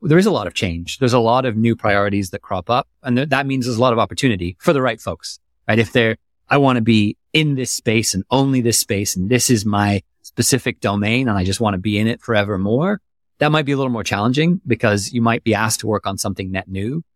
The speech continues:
And so just having that curiosity mindset of saying, or maybe said differently, growth mindset of, "Okay, there's, there's something to learn from the thing I'm being asked to do. Let me really, like, lean into that."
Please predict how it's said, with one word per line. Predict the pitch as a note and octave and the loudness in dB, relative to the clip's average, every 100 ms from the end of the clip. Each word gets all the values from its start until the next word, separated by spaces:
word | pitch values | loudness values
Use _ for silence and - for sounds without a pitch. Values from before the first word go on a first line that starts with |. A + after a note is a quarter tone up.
| _ | _
And | A2+ | -4
so | - A2+ | 0 0
just | A#2+ | -2
having | C3+ A#2+ A2+ | -2 -2 0
that | G#2+ - | -2 0
curiosity | A2+ G2 F#2+ - G2 | 2 2 2 0 0
mindset | F#2+ G#2 - F#2+ | 0 -2 -2 -4
of | |
saying, | - G#2+ F#2+ F2+ G2 - | -4 -2 -2 -4 -10 -8
or | A#2 | -6
maybe | G#2 | -4
said | - G#2+ F#2+ | -2 -2 -2
differently, | G#2+ G#2 F#2 | -4 -6 -6
growth | G#2+ G2+ - | -2 -2 -2
mindset | F2+ F#2 - F2 - | -6 -6 -6 -8 -10
of, | F#2+ F2+ _ _ - | -12 -12 _ _ -4
"Okay, | G2+ B2+ | 0 2
there's, | A#2 A2 - | 0 -2 0
there's | C#3 - | 0 2
something | C#3 C3 | 4 2
to | G#2+ | 2
learn | G2 G2 F2+ F2 | 0 0 -2 -8
from | - G2+ F#2+ | -4 -2 -2
the | |
thing | F#2+ G#2 F#2+ | -2 -4 -2
I'm | F#2+ | -2
being | F2+ F2+ | -4 -6
asked | F2+ F2+ - | -10 -10 -10
to | E2+ | -10
do. | E2+ D2+ E2 _ _ - | -12 -12 -16 _ _ -4
Let | A2 | 0
me | A2+ | 2
really, | A2 G2+ F#2+ | 2 2 0
like, | F2 - | -2 -6
lean | E2+ | -10
into | E2+ G#2 A#2 | -8 -6 -2
that." | B2+ C#3+ | -2 -2